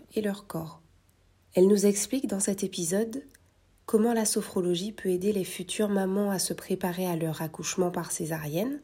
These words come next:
et aux mamans césarisées à se remettre et cheminer vers l'acceptation de celle-ci.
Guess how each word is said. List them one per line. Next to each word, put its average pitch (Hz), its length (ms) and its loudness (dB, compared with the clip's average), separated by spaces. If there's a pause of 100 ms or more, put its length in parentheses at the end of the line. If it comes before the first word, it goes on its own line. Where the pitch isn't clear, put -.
(920)
et 254 100 8
aux 247 80 10
mamans 196 300 4
césarisées 170 800 -2 (300)
à 247 140 0
se - 140 -2
remettre 175 540 -2 (140)
et 208 60 0
cheminer 185 520 4
vers 190 220 -4
l'acceptation 175 880 -4
de 220 140 -2
celle-ci. 220 420 -4